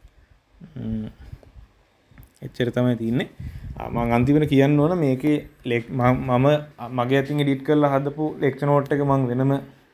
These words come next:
ඇටැච්මන්ට් එකක් විදිහට දාන්නම්. රැන් ඇන්ඩ් ඩේල් එකේ චැප්ටර් එක ඔයාලා කැමති නම් කියවන්න. ඒක පොඩ්ඩයි තියෙන්නේ. හැබැයි හරිම ලේසියි කියව ගන්න. පිටු තුනක් විතර තියෙන්නේ. ඒකත් මං ඇටැච්මන්ට් එකක් විදිහට දාන්නම්.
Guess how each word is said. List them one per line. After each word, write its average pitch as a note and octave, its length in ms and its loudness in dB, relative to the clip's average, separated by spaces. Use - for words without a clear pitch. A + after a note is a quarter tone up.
ඇටැච්මන්ට් C3 520 0
එකක් C3 180 2
විදිහට B2+ 260 0
දාන්නම්. A2 400 -2
රැන් B2+ 180 0
ඇන්ඩ් C#3+ 180 2
ඩේල් D3 220 4
එකේ D3 180 0
චැප්ටර් B2+ 340 -2
එක C#3 80 -4
ඔයාලා C#3 260 2
කැමති B2+ 340 -2
නම් C#3+ 160 -2
කියවන්න. C3+ 380 2
ඒක D3+ 160 -4
පොඩ්ඩයි B2+ 340 2
තියෙන්නේ. C3 360 -2
හැබැයි C3+ 280 -4
හරිම B2+ 240 0
ලේසියි C3 400 0
කියව B2 160 0
ගන්න. G#2+ 360 -6
පිටු B2 180 -6
තුනක් B2+ 300 0
විතර B2 160 -2
තියෙන්නේ. G#2 320 -8
ඒකත් C3+ 440 -2
මං B2 180 -2
ඇටැච්මන්ට් A#2+ 520 0
එකක් A#2+ 180 0
විදිහට A#2+ 300 -6
දාන්නම්. A2 440 0